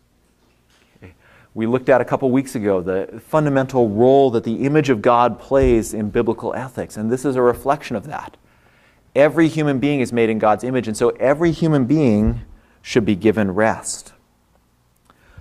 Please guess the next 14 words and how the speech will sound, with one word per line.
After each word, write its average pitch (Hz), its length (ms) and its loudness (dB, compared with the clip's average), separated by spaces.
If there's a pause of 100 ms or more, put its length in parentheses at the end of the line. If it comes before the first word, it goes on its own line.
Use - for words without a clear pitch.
(180)
But 143 120 -2
this 196 140 0
kind 226 160 4
of 175 80 0
Sabbath 185 400 2
rest 156 260 4
doesn't 147 280 4
just 151 160 -4
happen 127 440 -2
by 127 160 0
accident. 139 520 -2
It 101 80 -8
takes 131 200 -8
planning 143 680 -6